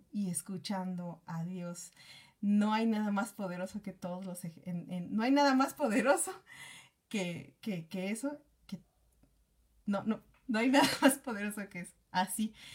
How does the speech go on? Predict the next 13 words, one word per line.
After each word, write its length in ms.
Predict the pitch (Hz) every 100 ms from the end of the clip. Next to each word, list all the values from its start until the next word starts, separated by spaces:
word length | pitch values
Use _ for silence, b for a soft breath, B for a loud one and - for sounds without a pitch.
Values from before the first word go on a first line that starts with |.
| B B
eso 260 | - 214 233
es 60 | 226
lo 160 | 214
que 180 | - 185
yo 220 | 180 180
les 200 | 185 190
diría. 480 | 180 175 226 233 247 -
Y 260 | 202 190
bueno, 340 | 190 196 190 190 _
pues, 320 | 175 175 - - B B -
sin 280 | - 185
más, 460 | 180 214 247 254 - _ -
les, 360 | 214 196 190